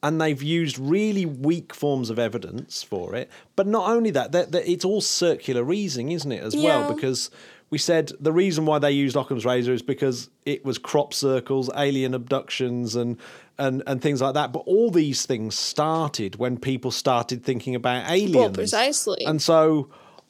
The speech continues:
Speaker 1: obviously all these things are happening because we were thinking about aliens. So therefore, a-, aliens are going to be a good
Speaker 2: <laughs>
Speaker 1: explanation
Speaker 2: Right.
Speaker 1: for
Speaker 2: No,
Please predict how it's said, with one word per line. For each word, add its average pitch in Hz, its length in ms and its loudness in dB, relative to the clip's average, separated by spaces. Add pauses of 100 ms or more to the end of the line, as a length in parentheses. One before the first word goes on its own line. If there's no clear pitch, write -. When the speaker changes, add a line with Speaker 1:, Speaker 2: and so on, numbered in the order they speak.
Speaker 1:
obviously 185 680 4
all 170 220 6
these 160 300 2
things 139 220 0
are 127 80 0
happening 135 320 -4
because 139 500 0
we 135 160 0
were 120 100 0
thinking 147 400 0
about 113 240 2
aliens. 107 560 -4 (200)
So - 140 -2
therefore, 165 560 2 (540)
a-, 156 260 -2
aliens 165 460 2
are 156 60 4
going 156 400 4
to 143 80 -4
be 147 160 2
a 143 60 4
good 135 220 4
Speaker 2:
<laughs> 147 80 4
Speaker 1:
explanation 277 680 6
Speaker 2:
Right. - 100 2
Speaker 1:
for 127 120 4
Speaker 2:
No, - 80 6